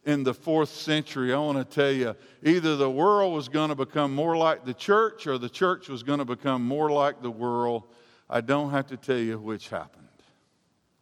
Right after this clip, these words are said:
The Pope is now called the Pontifex Maximus. He still is to this day.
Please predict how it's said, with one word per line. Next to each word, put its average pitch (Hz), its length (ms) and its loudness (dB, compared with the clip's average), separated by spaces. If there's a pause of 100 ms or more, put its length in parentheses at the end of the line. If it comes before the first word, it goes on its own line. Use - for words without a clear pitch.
(1200)
The 113 100 -12
Pope 220 380 0
is 120 140 -8
now 131 200 0
called 131 400 0
the 147 80 -6
Pontifex 151 920 -6
Maximus. 165 600 -8
He 165 100 -4
still 165 360 -2
is 156 180 -2
to 139 160 -10
this 131 240 -6
day. 160 300 -6